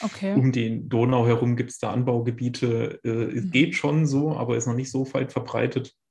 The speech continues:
Speaker 1: Crazy.
Speaker 2: Ähm, genau,
Speaker 1: Wa-,
Speaker 2: also
Speaker 1: warum ist das so
Speaker 2: das ist
Speaker 1: teuer?
Speaker 2: das Thema.
Speaker 1: Weißt du das?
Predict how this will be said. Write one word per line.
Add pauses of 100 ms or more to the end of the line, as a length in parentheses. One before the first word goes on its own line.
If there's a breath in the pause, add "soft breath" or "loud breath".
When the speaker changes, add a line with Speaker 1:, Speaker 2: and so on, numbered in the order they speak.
(360)
Speaker 1:
Crazy.
Speaker 2:
Ähm,
genau,
Speaker 1:
Wa-,
Speaker 2:
also
Speaker 1:
warum
ist
das
so
Speaker 2:
das
ist
Speaker 1:
teuer?
Speaker 2:
das
Thema.
Speaker 1:
Weißt
du
das?